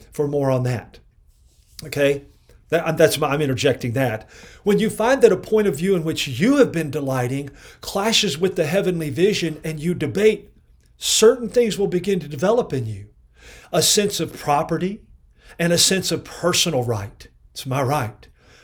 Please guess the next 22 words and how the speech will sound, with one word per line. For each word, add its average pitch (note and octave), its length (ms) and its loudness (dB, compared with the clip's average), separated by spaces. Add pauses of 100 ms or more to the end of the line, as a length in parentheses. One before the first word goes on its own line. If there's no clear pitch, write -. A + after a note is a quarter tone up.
Things G#3 300 4
of G3 100 2
which - 220 2
Jesus F#3 360 0
Christ A3 440 0
made F3+ 340 4
nothing. G3+ 500 -2 (960)
He D#3 140 -8
was D3+ 200 -6
always F#3 560 2
against D#3+ 540 -2
these D#3 200 -4
things D3+ 320 -6
as C3 100 -6
being D#3 240 -8
the C#3 100 -4
root D#3 300 0
of - 180 -4
everything E3+ 640 -2
alien F3 680 2 (260)
to - 160 -6
himself. C#3 840 -4